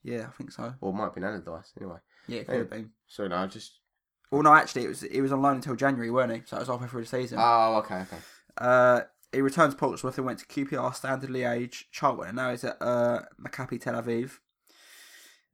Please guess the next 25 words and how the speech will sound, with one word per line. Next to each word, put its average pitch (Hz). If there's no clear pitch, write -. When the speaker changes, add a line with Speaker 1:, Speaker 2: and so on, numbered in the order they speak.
Speaker 1:
Uh, 123
when 156
Portsmouth 143
went 139
into 135
administration, 135
refused 135
a -
letter 135
from 123
the 127
fans 117
to 120
take -
a -
pay 135
cut -
on -
his 120
thirty-six -
thousand 127
pound 131
a 117
week 120
wages. 123